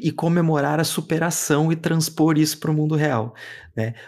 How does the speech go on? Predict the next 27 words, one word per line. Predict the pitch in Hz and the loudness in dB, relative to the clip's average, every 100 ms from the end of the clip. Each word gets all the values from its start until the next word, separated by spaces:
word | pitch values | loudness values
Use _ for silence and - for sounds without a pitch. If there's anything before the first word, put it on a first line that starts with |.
| - | -4
Porque | 123 123 147 151 - | -4 2 2 2 0
em | 170 | 0
Dark | 165 151 - | 0 -2 -2
Souls, | - 196 151 | 0 2 0
diferente | 123 131 127 127 | 0 -2 -2 -2
dos | 123 117 | -2 -2
outros | 110 117 | -2 -2
jogos, | 107 120 156 139 113 | 0 0 0 -2 -2
o | |
seu | - 180 | -2 0
bonequinho, | 202 165 127 113 - 156 175 113 - | 2 2 0 -2 -2 0 2 0 -2
ele | 127 | 0
não | 135 160 | 0 0
é | 151 | 0
o | 160 | 0
personagem | 135 127 113 110 107 | -2 0 0 0 -2
principal. | - 104 - - 101 - _ _ _ _ _ _ _ _ - - - - - - _ | -4 -4 -6 -6 -8 -8 _ _ _ _ _ _ _ _ -18 -16 -16 -16 -18 -20 _
O | - | 0
mundo | 135 139 185 285 214 | 2 4 2 4 4
ali | 131 117 170 220 - | 4 4 2 2 0
é | 135 | 0
alheio | 147 175 139 156 226 233 | 2 4 4 4 4 4
ao | 143 131 | 2 0
seu | 123 143 | 0 0
bonequinho | 143 147 135 131 - 127 127 | 2 2 0 -2 -2 0 0
ali, | 107 104 113 - | 0 -4 -8 -6
né? | 117 | -6